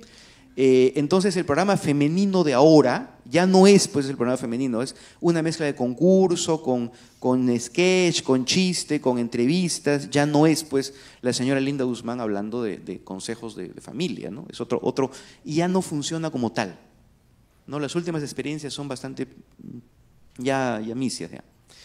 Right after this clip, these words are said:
Y los musicales, los musicales, el programa musical en los años setenta, yo me acuerdo, en mi infancia, era popularísimo.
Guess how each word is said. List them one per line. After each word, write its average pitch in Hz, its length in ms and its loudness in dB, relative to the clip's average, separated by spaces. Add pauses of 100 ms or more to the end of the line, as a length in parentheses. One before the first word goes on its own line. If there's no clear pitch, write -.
(380)
Y 208 200 2
los 175 220 4
musicales, 233 880 2 (200)
los 143 140 -6
musicales, 160 880 -4
el 139 140 -8
programa 185 220 -4
musical 160 680 -4
en 117 80 -10
los 120 140 -10
años 147 240 -10
setenta, 123 420 -8
yo 123 100 -8
me 120 100 -10
acuerdo, 110 440 -12 (320)
en 107 140 -16
mi 113 60 -14
infancia, 120 580 -10
era 156 260 -8
popularísimo. 113 920 -8